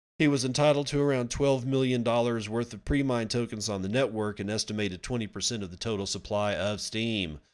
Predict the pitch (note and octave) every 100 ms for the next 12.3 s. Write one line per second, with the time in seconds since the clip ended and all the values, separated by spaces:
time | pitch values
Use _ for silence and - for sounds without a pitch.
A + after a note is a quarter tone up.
0 | _ _ - G#2 F#3+ - - F2+ G2 A#2
1 | F2+ G2+ A#2+ - B2 G#2 G#2+ D2+ G2+ F#2+
2 | F#2 G#2+ G#2+ F#2 - - C#3 G2 F#2 -
3 | _ _ _ - D3+ D3+ B2+ C#3 B2+ A2
4 | G2+ B2+ B2 A2+ G2 - B2 A#2+ B2+ A#2+
5 | - F2 F#2+ F#2 - A#2+ A#2+ A2+ G2+ G#2
6 | - G2 F2 F2 A2 F2+ G2 G2 - F#2+
7 | D#3+ - G2+ G#2+ F#2 A2 B2 - - _
8 | F#2+ F#2+ F#2 F#2+ G2 - E3 E3 C#3+ A2+
9 | F2 - - _ _ - E2 - D#2+ F2+
10 | F#2+ G#2+ A2 B2 D3+ A#2 F#2 - - F2+
11 | F2+ F2 F2+ - F2+ - A2+ - F3+ F3
12 | A2 - _